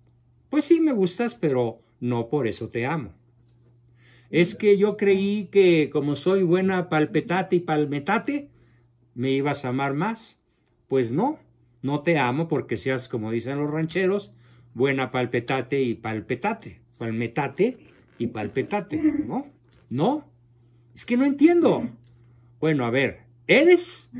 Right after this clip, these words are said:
o no eres? ¿Existes o no existes?". "Pues sí, aquí estoy". "A ver, di, 'Yo soy'". Dijo, "Yo soy". "Di, 'Yo existo'". "Muy bien, yo existo". "¿Por qué te amo?".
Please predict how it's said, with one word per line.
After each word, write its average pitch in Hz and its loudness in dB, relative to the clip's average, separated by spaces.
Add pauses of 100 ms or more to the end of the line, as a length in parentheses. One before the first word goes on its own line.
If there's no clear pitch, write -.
o 127 -2
no 131 0
eres? - -8 (680)
¿Existes 285 0 (140)
o 135 -6
no 143 -2
existes?". - -10 (440)
"Pues 127 -10
sí, 262 -2
aquí 202 0
estoy". 214 0 (760)
"A 123 -4
ver, 139 2
di, 147 2
'Yo 135 0
soy'". 139 -2 (840)
Dijo, 101 -8
"Yo 101 -8
soy". 113 -8
"Di, 127 -4
'Yo 151 2
existo'". - -6 (460)
"Muy 123 -2
bien, 113 -4 (520)
yo 120 -2
existo". 123 -8 (260)
"¿Por - -2
qué 180 2
te 175 2
amo?". 190 0